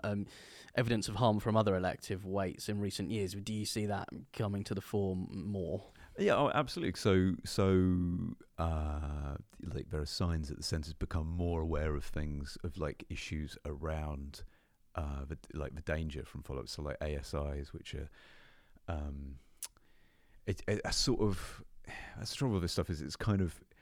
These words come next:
Speaker 2: it's kind of nerdy and people haven't paid a lot of attention to it for a long time, but, uh, there is a, the A S Is being a system, uh, kind of an e-referral system, which is supposed to, uh,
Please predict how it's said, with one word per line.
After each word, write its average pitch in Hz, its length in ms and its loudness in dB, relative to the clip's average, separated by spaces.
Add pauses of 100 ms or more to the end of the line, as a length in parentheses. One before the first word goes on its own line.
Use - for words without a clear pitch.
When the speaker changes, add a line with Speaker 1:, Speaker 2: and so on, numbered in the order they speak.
(280)
Speaker 2:
it's - 80 -8
kind 95 200 2
of 82 80 0
nerdy 95 680 4
and 76 100 -4
people 87 220 2
haven't 85 140 0
paid 90 180 0
a - 20 -2
lot - 140 -4
of - 80 -8
attention 95 320 0
to 71 100 -4
it 69 100 -4
for 85 120 -6
a 69 40 -4
long 67 140 -4
time, 71 300 -6
but, 76 340 -2
uh, 76 280 -4
there 73 180 -2
is 73 120 -6
a, 78 60 -8 (220)
the 71 120 -8 (100)
A 85 80 -2
S 80 120 -4
Is 76 160 -2
being 78 260 -4
a - 80 -6
system, 76 600 -4 (880)
uh, 76 140 -2 (100)
kind 85 160 -2
of 76 60 -6
an 85 160 -2
e-referral 80 600 0
system, - 460 -6 (440)
which 78 260 -4
is 80 80 -6
supposed - 420 -2
to, 76 320 -2
uh, - 920 -6